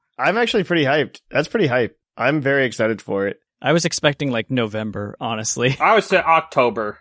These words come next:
Speaker 1: I was expecting September based on a lot of things.
Speaker 2: Yeah.
Speaker 1: I assumed it was just gonna come out in September, so I'm very grateful that it is coming out in September.
Speaker 2: Yeah.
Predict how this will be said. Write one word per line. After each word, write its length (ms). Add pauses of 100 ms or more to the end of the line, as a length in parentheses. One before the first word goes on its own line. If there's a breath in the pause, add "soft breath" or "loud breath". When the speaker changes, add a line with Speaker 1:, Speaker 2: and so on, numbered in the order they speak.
(180)
Speaker 1:
I 160
was 160
expecting 520
September 480
based 380
on 240
a 100
lot 200
of 80
things. 460 (260)
Speaker 2:
Yeah. 320 (320)
Speaker 1:
I 80
assumed 340
it 60
was 120
just 140
gonna 160
come 200
out 280
in 380
September, 600
so 380
I'm 220
very 240
grateful 380
that 120
it 60
is 160
coming 240
out 60
in 60
September. 540 (260)
Speaker 2:
Yeah. 280